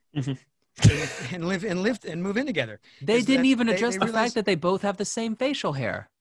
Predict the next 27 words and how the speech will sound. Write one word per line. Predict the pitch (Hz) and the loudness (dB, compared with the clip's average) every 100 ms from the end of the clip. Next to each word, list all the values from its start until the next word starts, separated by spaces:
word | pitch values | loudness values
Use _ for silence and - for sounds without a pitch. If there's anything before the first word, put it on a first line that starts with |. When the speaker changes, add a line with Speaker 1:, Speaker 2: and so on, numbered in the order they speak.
| _ _ - | _ _ -2
Speaker 3:
Tom | 240 285 | 2 2
Holland | 262 277 302 220 180 - _ | 4 4 6 4 0 -4 _
would | 156 247 | 2 4
have | 247 | 4
been | 196 247 | 2 2
perfect | 208 - 277 - 151 | 2 4 4 4 -2
for | - 131 | -2 -2
that. | 110 92 76 _ - - | -2 -4 -8 _ -8 -4
He | 247 | -2
should | 269 | 0
have | 220 | 2
been | 233 | 6
like, | 226 208 - - - - | 6 6 4 -8 -18 -10
"You | 180 | -4
guys | 349 370 | -2 -2
have | 359 | -4
the | 320 | -4
same, | - 208 208 202 196 - - - | -2 2 2 2 -6 -12 -6 2
like, | - | 2
look | 403 415 | 4 2
at | - | 4
that." | 143 123 120 | 4 2 0
It's | 190 - | -2 4
like, | - 208 - - | 6 6 0 2
but | 240 240 | 4 6
no, | 240 277 247 151 - - _ | 8 10 8 4 0 -14 _
because | 170 156 170 147 | -4 0 0 0